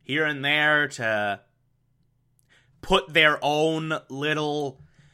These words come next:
spin on it. And he realizes, like, it's totally fine. And I love the hermit crab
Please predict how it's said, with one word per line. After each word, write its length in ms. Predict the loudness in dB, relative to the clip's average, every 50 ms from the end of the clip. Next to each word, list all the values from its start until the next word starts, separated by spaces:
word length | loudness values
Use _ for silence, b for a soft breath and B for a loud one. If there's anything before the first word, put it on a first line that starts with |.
| b b
spin 380 | -20 -20 -20 -2 2 2 4
on 220 | 6 6 6 6 6
it. 80 | 4 2
And 140 | 0 -2 0
he 60 | 0
realizes, 680 | 4 6 6 6 8 6 6 6 4 0 -4 -6 -2
like, 200 | 0 -2 0 0
it's 240 | -4 -6 -6 -10 -18 -18
totally 800 | -16 -16 -16 -12 -6 -2 0 0 0 0 0 -2 -2 -2 -4
fine. 500 | -4 0 2 4 4 4 4 2 0 -4
And 140 | -6 -4 -4
I 80 | -4 -4
love 420 | -2 0 2 2 2 2 0 -4
the 420 | -4 -4 -2 -2 -2 -4 -6 -8 b b b b b b b
hermit 380 | _ 0 0 2 0 -2 -4 -6
crab 520 | 0 2 2 4 4 4 2 2 -2 -6